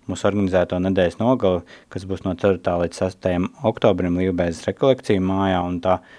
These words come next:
tā būs tieši tiešām laba iespēja uzsākt šo dialogu ceļu. Arī informāciju par citiem mūsu pasākumiem var atrast,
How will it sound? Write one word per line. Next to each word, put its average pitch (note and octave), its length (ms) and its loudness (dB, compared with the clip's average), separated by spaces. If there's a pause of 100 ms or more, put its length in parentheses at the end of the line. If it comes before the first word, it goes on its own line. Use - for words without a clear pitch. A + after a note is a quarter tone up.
(160)
tā F#2 100 -6
būs F2+ 240 -10
tieši - 240 -8
tiešām F2+ 400 -4
laba F2+ 240 -2
iespēja F2 400 -4
uzsākt - 320 -6
šo F2+ 80 -4
dialogu E2 580 -4
ceļu. E2+ 300 -8 (880)
Arī G#2+ 160 2
informāciju G2 720 2
par F#2 240 4
citiem A#2 400 4
mūsu F#2+ 240 -2
pasākumiem F2+ 800 0
var F2+ 240 2
atrast, - 320 -10